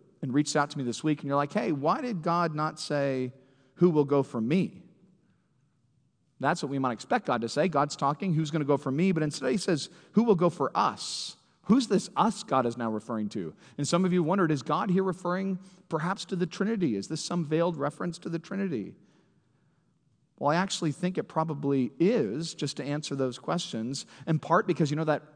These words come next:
reading from John earlier that Claire read for us, there in John twelve forty-one, we read that Isaiah said these things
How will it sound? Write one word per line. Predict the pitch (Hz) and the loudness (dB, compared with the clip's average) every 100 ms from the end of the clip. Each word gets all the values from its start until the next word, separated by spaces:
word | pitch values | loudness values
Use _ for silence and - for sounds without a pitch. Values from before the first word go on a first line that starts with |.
| _ | _
reading | 135 151 160 | 4 6 6
from | 156 143 | 0 -4
John | 113 123 139 143 | -2 -2 0 -2
earlier | 120 127 151 190 196 - _ _ | 0 0 0 -2 -8 -18 _ _
that | 139 - | -4 -4
Claire | - 135 139 | 0 2 4
read | 139 131 143 | 4 2 0
for | - 160 | -4 -2
us, | 190 196 - - _ _ _ | -2 -4 -8 -10 _ _ _
there | 139 143 | 6 6
in | 160 | 6
John | 135 139 143 139 | 0 0 0 0
twelve | 147 135 | 0 -2
forty-one, | - 139 127 120 127 175 180 - - | 0 0 0 0 -2 -2 -6 -10 0
we | 151 | 4
read | 135 147 151 | 6 6 4
that | 147 | 4
Isaiah | 135 131 117 143 156 | 4 2 4 4 4
said | - 156 151 | 2 2 2
these | 160 165 156 - | 2 0 -2 -4
things | 156 160 190 196 - | -2 0 0 -4 -8